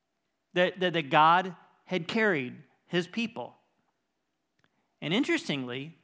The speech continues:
when we come to John chapter one, the very beginning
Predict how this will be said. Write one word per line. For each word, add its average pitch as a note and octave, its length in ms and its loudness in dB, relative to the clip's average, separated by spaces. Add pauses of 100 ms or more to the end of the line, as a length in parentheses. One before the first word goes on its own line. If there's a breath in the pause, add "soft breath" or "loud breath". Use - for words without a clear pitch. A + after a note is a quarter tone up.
(840 soft breath)
when F3 120 -6
we F#3+ 80 -2
come A#3+ 200 -2
to F#3 100 2
John F3+ 380 2
chapter G3+ 380 -2
one, F#3 240 -2
the C#3 60 -2
very F#3 180 -2
beginning E3 600 -4